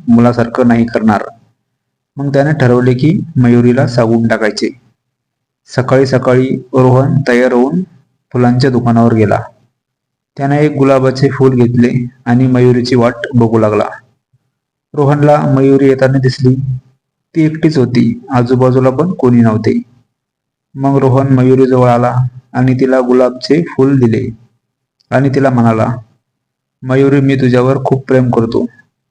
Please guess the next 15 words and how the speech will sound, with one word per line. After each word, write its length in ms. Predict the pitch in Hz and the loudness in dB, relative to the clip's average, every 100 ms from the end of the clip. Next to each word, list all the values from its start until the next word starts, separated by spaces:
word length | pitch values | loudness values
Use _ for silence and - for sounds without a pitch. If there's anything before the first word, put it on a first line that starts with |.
| _ _ _ _ _ _ - | _ _ _ _ _ _ -4
तुला 240 | 123 131 | 0 0
जिंदगीभर 640 | 131 123 123 123 120 123 123 | 2 0 2 2 2 0 -2
साथ 220 | - 117 | -2 -2
देईल. 400 | 110 113 107 107 - _ _ _ _ _ | 0 0 -2 -4 -10 _ _ _ _ _
मी 140 | 143 139 | -10 -4
कधीच 400 | 135 139 131 - | -2 -2 -4 -4
तुझी 180 | 135 131 | 0 0
साथ 200 | 127 131 135 | 0 -2 -2
सोडणार 360 | - 120 117 113 | -2 2 4 2
नाही." 320 | 107 107 110 120 _ _ _ _ _ _ _ _ _ 120 | 2 0 -2 -4 _ _ _ _ _ _ _ _ _ -4
मयुरीने 600 | 120 127 127 131 135 131 | 0 2 2 2 0 2
रोहनच्या 420 | 123 123 120 123 | 2 2 2 0
हातातले 380 | 117 120 120 123 | 2 0 0 -2
फूल 220 | 135 123 | 0 0
घेतले 440 | 120 117 - 117 | 0 -2 0 0